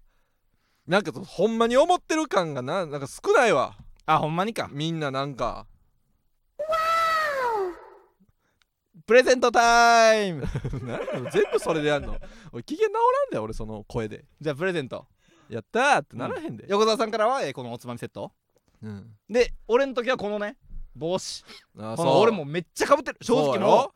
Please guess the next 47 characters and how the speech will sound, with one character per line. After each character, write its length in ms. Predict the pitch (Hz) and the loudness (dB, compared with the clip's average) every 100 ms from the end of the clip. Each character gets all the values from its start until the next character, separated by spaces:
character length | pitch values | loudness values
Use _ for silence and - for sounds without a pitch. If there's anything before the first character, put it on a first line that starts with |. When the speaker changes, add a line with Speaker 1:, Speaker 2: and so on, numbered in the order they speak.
| _ _ | _ _
Speaker 2:
ら 100 | 220 | -4
も 140 | 202 285 | 2 2
ら 60 | 254 | 2
っ 40 | |
た 100 | 160 | -2
の 80 | 156 | -2
が 120 | 180 | -4
九 100 | 214 | -2
月 240 | 214 - | -4 -4
や 80 | 135 | -6
っ 40 | - | -8
た 120 | 110 | -8
か 80 | 113 | -4
ら、 300 | 135 92 - _ _ | -2 -4 -10 _ _
そ 100 | 196 | -10
っ 60 | - | -2
か 100 | 214 | -2
ら 80 | |
も 240 | 139 131 123 | 0 -2 -6
う 60 | |
二 120 | 131 156 | -6 -6
ヶ 120 | 156 | -6
月、 520 | 147 - 151 156 156 | -8 -8 -8 -6 -6
Speaker 1:
う 40 | |
ん。 120 | 127 120 | -10 -14
Speaker 2:
え 260 | 131 127 127 | -10 -10 -8
ー、 20 | |
だ 60 | |
か 80 | 127 | -8
ら 60 | 110 | -10
九 120 | 160 | -8
月 140 | 160 | -8
か 80 | 123 | -8
ら 60 | 110 | -12
七 160 | - | -10
月 180 | 139 120 | -10 -10
の 140 | 113 107 | -8 -8
間 180 | 110 | -6
で 240 | 131 156 - | -6 -8 -8
三 260 | - 170 180 | -6 -4 -4
百 160 | 180 | -4
日 180 | 202 214 | -4 -4
ぐ 60 | 233 | -4
ら 80 | 151 | -4
い 80 | - | -6
Speaker 1:
そ 220 | 120 | -16
う。 60 | 101 | -16